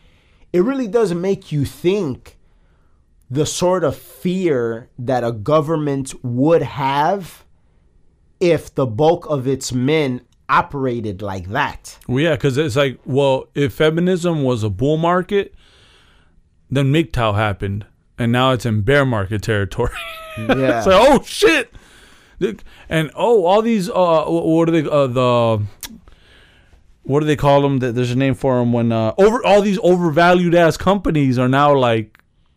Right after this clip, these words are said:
Speaker 2: fucked.
Speaker 1: Yeah.
Speaker 2: The rates are up. The correction is here.
Speaker 1: Yeah.
Speaker 2: And so it's like, damn.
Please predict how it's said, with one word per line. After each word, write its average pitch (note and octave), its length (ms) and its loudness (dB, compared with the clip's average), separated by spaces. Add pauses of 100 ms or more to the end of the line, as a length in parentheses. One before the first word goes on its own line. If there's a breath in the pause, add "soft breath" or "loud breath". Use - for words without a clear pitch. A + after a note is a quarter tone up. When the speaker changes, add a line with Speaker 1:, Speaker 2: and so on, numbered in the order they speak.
(720)
Speaker 2:
fucked. - 640 0 (140)
Speaker 1:
Yeah. G#2+ 340 -2
Speaker 2:
The C3 120 0
rates E3 340 4
are E3+ 140 4
up. G#3 280 2 (920)
The D3 140 0
correction E3+ 560 2
is D#3+ 100 2
here. F#3 440 2 (120)
Speaker 1:
Yeah. G#2+ 380 -6 (360 soft breath)
Speaker 2:
And C#3 200 -2
so C#3 80 0
it's B2 100 0
like, A#2+ 200 0
damn. A2 420 0